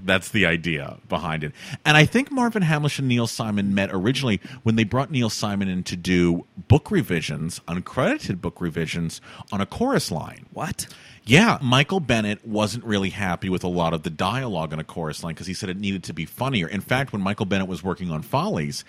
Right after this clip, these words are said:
Speaker 1: he kept telling Hal Prince, "We really need to bring in Neil Simon to get some good
Speaker 2: Wow.
Speaker 1: book
Speaker 2: And this
Speaker 1: lines
Speaker 2: was
Speaker 1: in
Speaker 2: James
Speaker 1: there."
Speaker 2: Kirkwood's book. No.
Speaker 1: J-, James, and for A Chorus Line. Yeah, it
Speaker 2: Yeah,
Speaker 1: was James
Speaker 2: for A
Speaker 1: Kirkwood's
Speaker 2: Chorus Line,
Speaker 1: book.
Speaker 2: yeah.
Speaker 1: And so what happened
Speaker 2: Pulitzer Prize winning.
Speaker 1: Pulitzer Prize winning,
Speaker 2: <laughs>
Speaker 1: James Kirkwood. So
Speaker 2: Thanks,
Speaker 1: what
Speaker 2: Neil.
Speaker 1: happened?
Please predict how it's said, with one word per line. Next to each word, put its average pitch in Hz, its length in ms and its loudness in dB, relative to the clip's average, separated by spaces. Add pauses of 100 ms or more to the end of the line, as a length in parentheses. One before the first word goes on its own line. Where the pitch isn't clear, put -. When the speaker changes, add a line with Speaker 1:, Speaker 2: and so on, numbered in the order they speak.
(280)
Speaker 1:
he 117 100 2
kept 127 200 4
telling 101 240 2
Hal 92 180 2
Prince, - 300 -2
"We 95 80 0
really 95 260 2
need 90 140 -2
to 92 100 -4
bring 87 160 -2
in 82 140 -2
Neil 78 200 -4
Simon 76 500 -4 (400)
to - 80 -6
get 82 180 2 (280)
some - 320 -2
good 202 100 4
Speaker 2:
Wow. 185 140 -2
Speaker 1:
book - 160 6
Speaker 2:
And 131 100 2
this 90 60 2
Speaker 1:
lines 76 100 -2
Speaker 2:
was - 160 -2
Speaker 1:
in 90 60 0
Speaker 2:
James 80 380 2
Speaker 1:
there." 143 80 -6
Speaker 2:
Kirkwood's 131 440 -2 (280)
book. 117 360 -6
No. 131 260 0
Speaker 1:
J-, 131 60 -6
James, 135 340 6 (100)
and 120 120 0
for 135 140 4
A 110 40 -2
Chorus 160 380 2
Line. 85 160 0
Yeah, 113 100 6
it - 20 6
Speaker 2:
Yeah, 151 60 4
Speaker 1:
was 95 80 2
James 104 180 0
Speaker 2:
for 165 60 -2
A - 40 -2
Speaker 1:
Kirkwood's 123 260 0
Speaker 2:
Chorus 85 140 -2
Line, 151 120 -4
Speaker 1:
book. 73 80 -10
Speaker 2:
yeah. - 260 -18
Speaker 1:
And 120 160 0
so 117 460 2
what 117 160 -4
happened 135 240 2
Speaker 2:
Pulitzer 156 280 4
Prize 170 420 -2
winning. 123 120 4
Speaker 1:
Pulitzer 190 260 4
Prize 82 340 2
winning, - 320 4
Speaker 2:
<laughs> - 100 4
Speaker 1:
James - 260 2
Kirkwood. 92 300 -4
So - 80 2
Speaker 2:
Thanks, 196 180 4
Speaker 1:
what 156 60 6
Speaker 2:
Neil. 143 140 8
Speaker 1:
happened? 139 180 -2